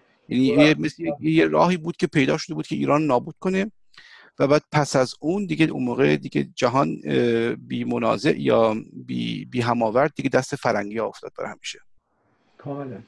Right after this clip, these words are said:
Speaker 2: خیلی به نظر من در یه جمله کوتاه دستاوردش رو گفتی. زمانمون به پایان رسید. اه،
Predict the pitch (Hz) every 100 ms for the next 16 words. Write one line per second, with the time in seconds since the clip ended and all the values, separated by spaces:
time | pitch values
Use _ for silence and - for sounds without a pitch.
0 | _ 156 156 165 151 143 143 156 160 156
1 | 143 143 151 165 139 151 - 156 - 165
2 | 185 - _ _ _ _ - _ 143 143
3 | - 143 160 165 175 - 156 165 - -
4 | - _ _ _ _ _ _ - 160 147
5 | 170 180 220 233 220 - 175 185 233 247
6 | - 196 175 - 151 147 143